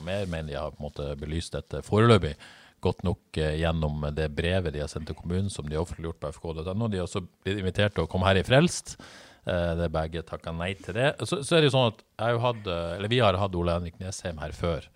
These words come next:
Eh, det var vel, eh, eh, vil jeg tro, rett etterpå at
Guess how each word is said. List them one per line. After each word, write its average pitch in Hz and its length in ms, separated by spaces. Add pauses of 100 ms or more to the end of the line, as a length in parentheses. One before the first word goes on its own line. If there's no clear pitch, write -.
(460)
Eh, 80 240
det 90 100
var 104 200
vel, 80 180
eh, 71 680 (120)
eh, 78 280 (100)
vil 101 160
jeg - 160
tro, 113 140 (120)
rett 92 220
etterpå 80 400 (380)
at 76 160